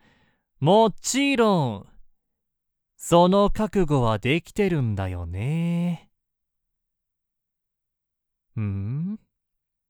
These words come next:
<laughs> 今更謝ったって遅いよ。眠いって言うなら明日にしてあげようかと思ってたんだけど。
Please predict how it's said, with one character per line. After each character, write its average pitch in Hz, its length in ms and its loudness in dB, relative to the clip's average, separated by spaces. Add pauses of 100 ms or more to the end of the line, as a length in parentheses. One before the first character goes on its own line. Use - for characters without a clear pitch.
(1040)
<laughs> - 640 -8 (1800)
今 170 380 4
更 185 320 0
謝 190 100 2
っ 202 200 0
た - 140 -4
っ - 60 -8 (120)
て 110 120 -2
遅 120 340 0
い 127 140 0
よ。 165 240 -6 (1900)
眠 131 400 0
い 262 40 -6
っ - 40 -12
て - 240 -4
言 175 120 2
う 185 60 2
な 165 120 0
ら 120 200 -2
明 120 60 -2 (160)
日 - 0 -
に 180 120 0
し - 100 -12
て 139 140 -2
あ 143 100 0
げ 147 120 -2
よ 170 120 2
う 170 40 -2
か 151 120 -2
と 107 160 0
思 131 160 -2
っ - 40 -2
て 185 140 -2
た 143 120 0
ん 120 120 2
だ 104 120 -2
け 101 200 -10
ど。 - 220 -6